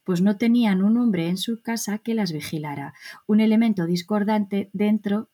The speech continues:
de la cultura patriarcal. Pero vamos a fijarnos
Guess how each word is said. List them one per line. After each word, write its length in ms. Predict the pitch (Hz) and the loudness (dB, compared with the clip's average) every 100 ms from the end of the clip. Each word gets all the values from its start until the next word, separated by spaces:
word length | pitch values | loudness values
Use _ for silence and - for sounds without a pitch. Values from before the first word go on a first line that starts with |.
| 185 | -4
de 100 | 175 | -2
la 160 | 165 | -2
cultura 600 | - 156 160 185 220 254 - | -4 -10 -6 -4 -4 -4 -10
patriarcal. 640 | 147 - 147 160 151 190 - _ - - - - | -14 -14 -16 -14 -12 -14 -16 _ -20 -16 -14 -4
Pero 120 | 220 | 2
vamos 240 | 254 320 302 | 2 2 0
a 80 | |
fijarnos 640 | 220 196 196 185 180 170 | -2 -2 0 0 0 -2